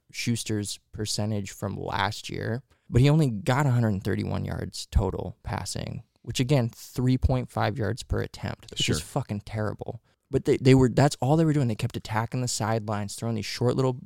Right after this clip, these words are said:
Speaker 1: short little plays. They were, they were ta-, taking the pressure away from Schuster, not allowing Nebraska to generate that pressure.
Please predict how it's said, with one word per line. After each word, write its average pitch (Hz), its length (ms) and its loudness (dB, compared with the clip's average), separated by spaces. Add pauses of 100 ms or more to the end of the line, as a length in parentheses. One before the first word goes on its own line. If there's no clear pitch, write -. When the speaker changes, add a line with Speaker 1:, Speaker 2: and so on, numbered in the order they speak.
(120)
Speaker 1:
short - 180 0
little 143 100 4
plays. 117 220 0
They 120 80 -2
were, 110 140 -2 (100)
they 120 80 -2
were 117 140 0
ta-, - 320 -8
taking 123 320 0
the 143 60 0
pressure 127 340 2
away 120 160 6
from 131 160 -2
Schuster, 110 400 -2
not 107 240 -2
allowing 120 340 2 (160)
Nebraska 110 480 2
to 110 400 -2 (100)
generate 123 600 2
that 101 200 2
pressure. 107 480 -2